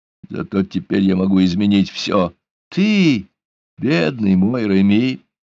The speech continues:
Да, я. потому что я получаю дядино наследство. И то, что собирался сделать в Соединенных Штатах дядя,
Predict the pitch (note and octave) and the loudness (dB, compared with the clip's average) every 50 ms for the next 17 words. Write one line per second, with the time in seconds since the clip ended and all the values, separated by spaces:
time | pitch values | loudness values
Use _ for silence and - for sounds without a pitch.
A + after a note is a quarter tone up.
0 | _ _ _ _ - - E2 F#2+ G2+ F#2 F#2+ G2 G#2 G#2+ G#2 F#2+ _ _ _ _ | _ _ _ _ -10 -6 -2 0 0 2 2 2 2 0 -2 -6 _ _ _ _
1 | _ _ _ _ _ _ _ _ _ _ _ - - F2+ F#2 - - F#2 F#2 G#2 | _ _ _ _ _ _ _ _ _ _ _ -12 -10 -8 -8 -4 -2 0 0 0
2 | G2 G2 G2 G2 G2 - G#2+ A2+ G#2+ G2+ F#2 F2+ G#2+ A2+ A2 G2+ G2 F#2+ F#2+ F#2+ | 0 0 -2 -2 0 0 2 2 2 2 2 2 2 2 2 2 2 2 2 0
3 | - - - - B2 A2+ F#2+ - - G#2 F#2+ - _ _ _ _ _ - - - | 0 -4 -4 -2 -2 -2 -4 -4 -8 -8 -8 -8 _ _ _ _ _ -20 -14 -6
4 | - - A#2+ - - - C#3 C3 - - - C3 B2 - - B2+ B2+ B2 B2+ D3 | 0 0 0 0 2 0 0 0 -2 -2 -2 -2 -2 -2 -4 -2 0 2 2 2
5 | D#3 C3 - - C3+ B2+ G#2+ F#2 F2+ B2 C#3 D3 C#3+ C3 - - - - B2 A#2 | 2 0 0 0 0 0 0 0 0 0 2 2 2 0 -2 -2 -2 0 0 0
6 | A#2 C#3+ D3+ D3 C#3 C3+ - - - - C#3+ D#3 D3+ - A#2+ G2+ F#2 D#2+ D#2 G2 | 0 0 0 0 0 -2 -2 -2 0 2 0 2 2 0 -2 -2 -2 -4 -2 0
7 | D3 F#3 F3+ D3+ B2+ C3 G#2 E2 | 2 2 2 2 2 0 0 -2